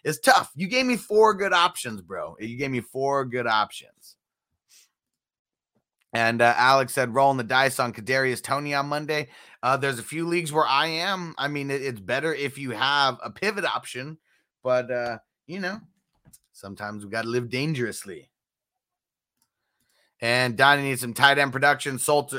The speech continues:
Schultz or Seals Jones. My bad, bro, that I didn't answer it, but yep, got you. Gotcha. And there we go. Donnie said, "Just needed the clarification, brother. That's why we ask you." Hell yeah, man.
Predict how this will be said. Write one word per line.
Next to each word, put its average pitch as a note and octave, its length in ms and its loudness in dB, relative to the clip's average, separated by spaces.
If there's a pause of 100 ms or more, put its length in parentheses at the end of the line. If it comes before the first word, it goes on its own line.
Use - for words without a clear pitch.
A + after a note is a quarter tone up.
Schultz C#3 360 -2
or B2 60 -6
Seals C3+ 340 0
Jones. D#3 360 4
My C#3 160 6
bad, C3+ 280 2
bro, C3+ 200 0
that B2+ 80 -2
I B2 120 0
didn't B2 120 -8
answer C#3+ 320 -2
it, A#2 80 -6
but A#2+ 80 -4
yep, G#2 240 -6
got A2+ 320 -2
you. C2+ 140 -16 (540)
Gotcha. - 540 -8 (960)
And G2 100 -12
there G#2+ 140 -2
we G#2+ 80 -2
go. G#2 240 -2
Donnie A2 320 0
said, A#2+ 220 -2
"Just G#2 180 -8
needed A#2+ 180 -2
the A2+ 60 -6
clarification, B2+ 720 0
brother. C3+ 300 2
That's B2+ 200 -4
why A#2+ 180 0
we C#3 160 -4
ask A#2+ 340 -2
you." F#2+ 160 -16
Hell D3+ 220 0
yeah, G#3+ 320 0
man. A#2+ 320 -6